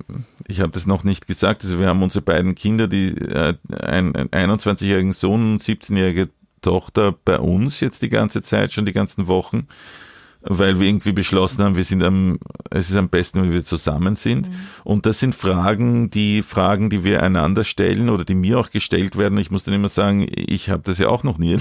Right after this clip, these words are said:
Speaker 1: <laughs> erlebt. Was soll,
Speaker 2: Ja, natürlich.
Speaker 1: was, woher soll ich das wissen? Aber, aber es ist tatsächlich etwas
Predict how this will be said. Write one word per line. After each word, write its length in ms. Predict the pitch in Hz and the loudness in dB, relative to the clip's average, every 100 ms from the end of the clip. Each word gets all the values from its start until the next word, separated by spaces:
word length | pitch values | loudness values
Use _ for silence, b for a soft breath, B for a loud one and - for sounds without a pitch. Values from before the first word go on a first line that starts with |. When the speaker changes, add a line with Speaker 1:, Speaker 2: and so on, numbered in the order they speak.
| - | -2
Speaker 1:
<laughs> 120 | 679 | -2
erlebt. 320 | 170 165 - - | -2 -2 -6 -4
Was 160 | - | -4
soll, 160 | 196 208 | 0 -2
Speaker 2:
Ja, 60 | 226 | -2
natürlich. 540 | - 220 - - 131 110 | -4 -4 0 0 0 -2
Speaker 1:
was, 60 | |
woher 260 | - 127 127 | -2 0 2
soll 180 | 120 104 | 2 0
ich 140 | 117 | 0
das 240 | 320 - | -2 -2
wissen? 340 | 151 147 143 - B B B | -2 -2 -2 -4 B B B
Aber, 460 | - 120 123 120 - b b b b b b b - | 0 2 2 0 -2 b b b b b b b -2
aber 600 | 113 104 113 113 110 - _ | 0 2 2 2 2 -2 _
es 200 | 101 - | -4 0
ist 360 | 120 107 - - | -2 -2 -6 0
tatsächlich 580 | 123 - 117 123 127 - | 0 2 0 0 -2 -2
etwas 440 | - 123 - | 0 -2 -2